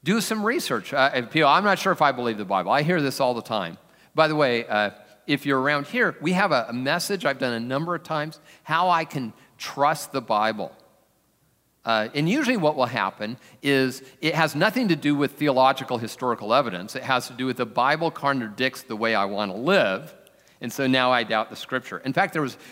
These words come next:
I, I've said this to, uh, someone who's a, actually a Christian leader in our country. He leads a thousand churches. I talked to him this week, and he said, "You said that to me,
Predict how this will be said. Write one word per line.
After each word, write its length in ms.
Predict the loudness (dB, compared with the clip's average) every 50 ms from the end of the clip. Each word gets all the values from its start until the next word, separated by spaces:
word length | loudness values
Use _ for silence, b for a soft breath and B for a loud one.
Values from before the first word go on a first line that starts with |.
| B B B
I, 100 | -2 0 0
I've 140 | -2 -2
said 260 | 0 0 0 2 2 0
this 200 | -2 -2 -4 -6
to, 340 | -6 -4 -4 -4 -4 -4 -2
uh, 240 | 0 2 2 2 0 -2 B B B B B B B B _ -10
someone 360 | -4 -2 -2 0 0 0 -2
who's 260 | -2 -4 -4 -4 -4
a, 180 | -4 -4 -2 -2
actually 240 | -4 -4 -4 -6 -8
a 40 |
Christian 480 | -8 -4 -4 -4 -4 -4 -4 -6 -4 -2
leader 240 | -2 0 0 0 0
in 80 | 0
our 80 | 0 -2
country. 420 | -2 -2 -4 -2 -2 -2 -4 -4
He 260 | -4 -6 -8 -8 -8 -10 -10
leads 320 | -6 -2 -2 -2 -2 -4
a 60 | -6
thousand 500 | -6 -2 0 2 2 2 0 -2 -6 -6
churches. 520 | -6 -6 -6 -6 -6 -8 -14 -16 -16 -18 -20 b b b b b
I 80 | b -2
talked 280 | 0 0 0 0 0 -2
to 40 |
him 160 | -4 -4 -4 -4
this 180 | -6 -6 -6
week, 280 | -6 -6 -6 -6 -8 -16 -20 _ _ _ _ _ _ _ _ _ _ _ _ _ _ _ _ _ _ _ _ _ -6
and 100 | -2 -2
he 80 | -2
said, 280 | 0 0 -2 -4 -4 -6 B B B B
"You 260 | -6 -2 -2 -2 -2
said 380 | -2 -2 0 2 2 2 4 2
that 280 | 2 2 0 -2 -6
to 80 | -6 -4
me, 320 | -4 -4 -4 -4 -6 -8